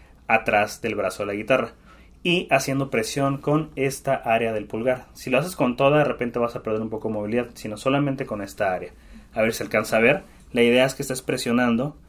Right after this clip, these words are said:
de esta manera. Ujú. Sin importar el acorde, el pulgar tiene que ser buena presión. Es normal que al principio, aunque hagas la técnica perfecta, estemos batallando un poquito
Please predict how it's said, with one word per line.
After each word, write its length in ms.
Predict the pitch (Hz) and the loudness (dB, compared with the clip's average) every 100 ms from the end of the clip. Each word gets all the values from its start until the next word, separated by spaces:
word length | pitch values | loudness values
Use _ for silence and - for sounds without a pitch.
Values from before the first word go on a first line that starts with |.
| - - | -18 -6
de 120 | 113 | -4
esta 220 | 107 - | -4 -2
manera. 340 | 123 156 165 - - - - - - - | 0 2 0 -4 -20 -20 -20 -20 -18 -6
Ujú. 260 | 127 190 208 - - - - | -2 -2 -6 -18 -20 -20 -18
Sin 180 | - 135 | -6 -4
importar 360 | 120 117 139 143 | -2 2 4 6
el 100 | 123 | 4
acorde, 440 | - 143 151 180 - - - | 2 2 2 -2 -8 -14 -8
el 120 | 120 | -4
pulgar 280 | 117 117 117 | 0 0 2
tiene 180 | 123 | -2
que 60 | 117 | -2
ser 140 | 120 | -4
buena 260 | 110 110 110 | -2 -2 -4
presión. 420 | - - 107 - - - - - - - - | -6 -8 -8 -12 -16 -20 -20 -20 -20 -20 -4
Es 120 | 147 156 | -2 2
normal 300 | 196 180 160 | 4 4 4
que 80 | |
al 80 | 175 | 0
principio, 480 | 143 127 - 143 151 | -2 -4 -2 0 0
aunque 200 | 127 120 | -2 -2
hagas 140 | 123 151 | 0 0
la 100 | 131 | 0
técnica 320 | 131 147 139 | 0 0 -2
perfecta, 400 | - 107 117 - | -4 -4 -4 -4
estemos 280 | 127 127 131 | -6 -4 -2
batallando 420 | 120 113 110 123 | -2 -2 -2 -2
un 100 | 120 | -4
poquito 520 | 123 - 117 120 123 | -6 -8 -4 -4 -4